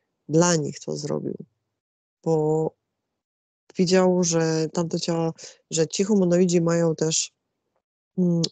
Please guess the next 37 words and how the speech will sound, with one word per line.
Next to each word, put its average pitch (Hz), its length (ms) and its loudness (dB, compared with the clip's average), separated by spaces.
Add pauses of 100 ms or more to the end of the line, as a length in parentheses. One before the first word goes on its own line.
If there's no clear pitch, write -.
te 170 120 -2
ciała 160 280 -4
subtelne 156 600 -4
mamy 151 320 -2
i - 80 -6
taty - 400 -6
w - 40 -20
tamtym 147 320 -6
wcieleniu. - 440 -8 (1120)
Oni 165 220 0
mieli 165 280 2
te 160 120 -2
ciała 175 240 -2
subtelne, 160 320 -6
bardzo 160 280 -2
duży 156 200 0
kontakt 147 380 -2
ze 147 100 -4
sobą. - 380 -6 (640)
I 160 40 -2
teraz 175 320 2
on 196 200 4
nagle 190 300 2
z-, 170 100 -6
pozostał 170 540 -6
sam. 156 460 -2 (960)
E, 143 320 -2 (500)
do-, 156 340 0
jeszcze 180 420 0
ten 170 160 -4
strach 185 680 -2
się - 200 -10
odezwał, 151 600 -6 (460)
więc 165 280 -6
on 180 100 -4
się 175 220 -2
zgodził 165 800 0